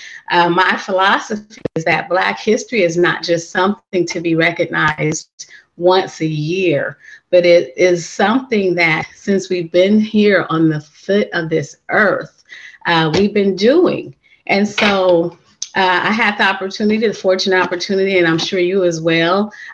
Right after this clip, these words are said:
uh, to meet numerous people and just embrace the work that they're doing to com-, keep our community active, thriving, educated, alive, and vibrant.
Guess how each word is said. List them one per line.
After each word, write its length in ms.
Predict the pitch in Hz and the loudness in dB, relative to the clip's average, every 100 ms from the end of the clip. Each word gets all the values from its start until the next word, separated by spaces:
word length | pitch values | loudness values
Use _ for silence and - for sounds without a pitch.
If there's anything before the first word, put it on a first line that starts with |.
| - | -4
uh, 460 | 170 156 151 156 160 - _ _ _ | 0 0 0 -4 -8 -14 _ _ _
to 160 | - 196 | 0 0
meet 400 | 185 202 220 165 | 2 2 2 0
numerous 800 | 165 185 214 254 254 202 175 - | 0 2 2 2 0 -2 -4 -8
people 640 | - 175 165 156 113 151 - - - - | -10 -10 -8 -8 -8 -10 -16 -20 -16 -4
and 360 | 180 175 170 | 0 0 0
just 300 | 165 196 202 | 0 -2 -2
embrace 880 | 180 165 151 165 202 190 165 - - - 165 | -2 -2 -2 -2 0 2 0 -4 -16 -10 -4
the 100 | 165 | 0
work 280 | 175 180 | 0 0
that 140 | 170 160 | -4 -2
they're 220 | 170 160 | 0 0
doing 260 | 165 165 160 | 0 0 0
to 100 | 160 | -4
com-, 380 | - 165 165 - | -4 -2 -2 -4
keep 280 | - 208 | -2 0
our 160 | 170 156 | 0 -2
community 720 | - 170 170 165 160 151 135 | -2 -2 2 2 2 -2 -4
active, 600 | - 165 175 - 185 180 175 - | -2 -2 -2 -4 -2 -2 -4 -8
thriving, 840 | 156 160 175 175 175 175 170 175 - - - - | -2 0 2 0 0 2 2 2 -2 -16 -12 -2
educated, 1040 | 165 180 180 180 - 180 170 170 180 175 - - - - | 0 2 0 -4 -2 0 2 2 0 0 -6 -18 -8 -4
alive, 920 | 156 156 156 160 170 170 170 175 180 - - | -2 0 0 2 2 2 2 0 -4 -8 -2
and 240 | 156 147 | -2 0
vibrant. 720 | 147 151 147 143 131 - | 0 0 0 -4 -12 -14